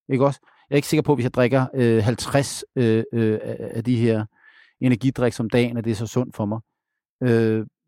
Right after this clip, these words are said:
men jeg, jeg kan træffe beslutninger, som, be-, som øger mit held, eller øger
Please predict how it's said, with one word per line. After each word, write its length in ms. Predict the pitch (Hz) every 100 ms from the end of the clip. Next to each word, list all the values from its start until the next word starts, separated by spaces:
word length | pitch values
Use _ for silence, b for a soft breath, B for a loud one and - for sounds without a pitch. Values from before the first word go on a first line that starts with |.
| _ 180 185 220 151 147
men 320 | 131 127 123 - _ _ _ -
jeg, 220 | 139 139
jeg 160 | 151 131
kan 100 | -
træffe 320 | - 143 151
beslutninger, 520 | 139 - 156 160 135
som, 160 | 127 120
be-, 260 | 135 117 -
som 160 | - 143 127 139
øger 200 | 139 170
mit 160 | 160
held, 240 | 139 143 127
eller 220 | 98 _ _ _ -
øger 260 | 131 127